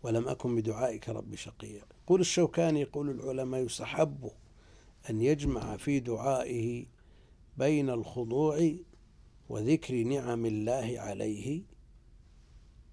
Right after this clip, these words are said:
كما فعل زكريا ها هنا في قوله: 'وهن العظم مني'"، وخضوع هذا، "وهن العظم مني واشتعل الرأس شيباً"،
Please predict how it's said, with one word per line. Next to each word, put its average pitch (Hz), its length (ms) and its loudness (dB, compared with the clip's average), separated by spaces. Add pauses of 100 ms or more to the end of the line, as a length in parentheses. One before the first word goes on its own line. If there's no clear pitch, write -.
(160)
كما 117 280 0
فعل 110 380 -2
زكريا 110 560 -2
ها 107 200 -2
هنا 101 280 -6 (1400)
في 117 200 -4
قوله: 160 760 4 (680)
'وهن 131 480 2
العظم 120 680 0
مني'"، 107 640 0 (1800)
وخضوع 120 800 0
هذا، - 460 -16 (600)
"وهن 131 320 4
العظم 113 600 -2
مني 143 500 2
واشتعل 131 580 -2
الرأس 104 500 -6
شيباً"، 98 500 -10